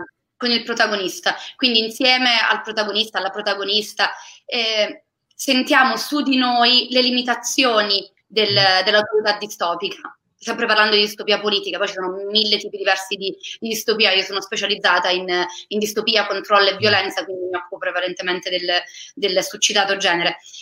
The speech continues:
Speaker 1: Ehm, quindi noi ci, ci immedesimiamo nel, nei vari protagonisti e in base al, all'esito del, della loro lotta, comunque ci sentiamo parte di un,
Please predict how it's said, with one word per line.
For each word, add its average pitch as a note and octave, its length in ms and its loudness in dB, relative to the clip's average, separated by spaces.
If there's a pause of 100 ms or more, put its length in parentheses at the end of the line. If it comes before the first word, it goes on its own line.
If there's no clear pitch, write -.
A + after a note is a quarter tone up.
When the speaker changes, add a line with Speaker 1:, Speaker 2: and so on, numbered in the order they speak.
(160)
Speaker 1:
Ehm, F#3 920 6 (800)
quindi A#3+ 300 -6
noi C#4+ 340 6
ci, A#3 320 0
ci C4 140 2
immedesimiamo B3 920 2
nel, G3 200 -2 (920)
nei A3 100 0
vari A3 180 2
protagonisti G3+ 800 -4 (340)
e - 440 0 (640)
in C4+ 120 6
base D4 300 4
al, B3+ 160 2 (260)
all'esito A3+ 600 0
del, F#3+ 180 -4 (300)
della G#3 180 2
loro A3 220 2
lotta, G3 500 0 (180)
comunque C4+ 300 0
ci - 80 0
sentiamo A3+ 500 0
parte B3+ 720 4
di G#3 80 -6
un, G#3 180 -4